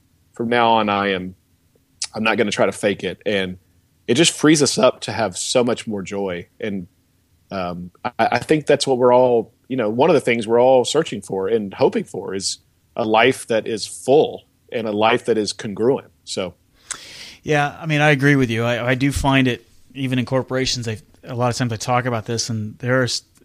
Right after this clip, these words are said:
Speaker 2: still an element where they think, "Oh, that's crazy. You know, that's just pie in the sky stuff." And I'm
Speaker 1: Right.
Speaker 2: like, "I don't know, man. You gotta understand that."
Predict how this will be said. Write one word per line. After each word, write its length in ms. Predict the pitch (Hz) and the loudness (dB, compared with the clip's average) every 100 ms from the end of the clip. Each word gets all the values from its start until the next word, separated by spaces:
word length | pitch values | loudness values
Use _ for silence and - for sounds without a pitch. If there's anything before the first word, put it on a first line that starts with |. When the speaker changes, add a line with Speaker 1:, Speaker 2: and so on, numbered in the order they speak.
| - | -14
Speaker 2:
still 260 | 151 151 143 | -6 2 2
an 60 | |
element 380 | 127 135 120 98 | 4 2 0 -4
where 60 | 110 | -8
they 120 | 113 | -10
think, 260 | - 110 110 | -8 -12 -10
"Oh, 120 | 113 | -10
that's 180 | 107 - | -10 -12
crazy. 420 | - 135 139 - | -8 -6 -8 -10
You 120 | 104 | -14
know, 100 | 104 | -12
that's 180 | 107 110 | -12 -12
just 180 | 113 - | -14 -12
pie 200 | 120 110 | -10 -8
in 80 | |
the 60 | 107 | -6
sky 300 | - 120 107 | -6 -6 -8
stuff." 360 | 104 110 107 - | -8 -8 -10 -10
And 320 | 95 104 - - | -14 -14 -16 -12
I'm 100 | 117 | -2
Speaker 1:
Right. 300 | 110 104 - | 2 2 -2
Speaker 2:
like, 100 | 131 | -10
"I 40 | |
don't 160 | 139 123 | -6 -6
know, 160 | 117 107 | -6 -6
man. 220 | 101 104 | -8 -8
You 100 | 113 | -6
gotta 240 | 127 131 | -4 -4
understand 400 | 123 110 110 113 | -4 -8 -8 -8
that." 320 | 110 - 143 | -8 -12 -16